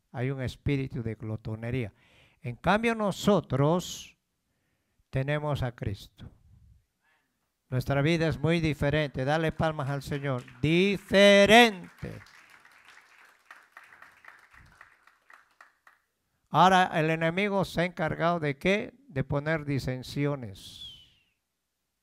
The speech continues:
Le voy a contar este testimonio. Hace un, hace un tiempo lo conté. Había una pareja que cantaban los dos. Llegaban a las iglesias y cantaban y ministraban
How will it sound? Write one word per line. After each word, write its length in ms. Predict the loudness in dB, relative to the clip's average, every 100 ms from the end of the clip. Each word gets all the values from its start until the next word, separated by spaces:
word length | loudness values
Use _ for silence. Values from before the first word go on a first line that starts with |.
| _ _ _ _ _ _ _ _ _ _
Le 80 | -2
voy 100 | -2
a 40 | 0
contar 360 | -2 -2 -2
este 240 | -2 -4 -6
testimonio. 800 | -6 -4 -6 -6 -6 -8 -10 -8
Hace 260 | -10 -8
un, 240 | -12 -14 -20
hace 280 | -14 -14 -12
un 100 | -14
tiempo 320 | -8 -8 -8
lo 160 | -10 -10
conté. 540 | -10 -12 -8 -8 -8 -14 _ _ _ _ _ _ _ _ _ _ _ _ _ _ -20 _ _
Había 240 | -4 0 2
una 180 | 0
pareja 460 | 0 -2 -2 -2 -6
que 100 | -8
cantaban 540 | -10 -10 -4 -4 -4
los 220 | -6 -8 -6
dos. 440 | -6 -6 -10 -20 -12
Llegaban 480 | -8 -4 -4 -4
a 80 | -8
las 220 | -10 -10
iglesias 520 | -10 -10 -10 -8 -10 -12
y 60 |
cantaban 720 | -14 -14 -12 -12 -10 -10 -10
y 60 | -10
ministraban 920 | -10 -12 -12 -12 -10 -10 -10 -12 -18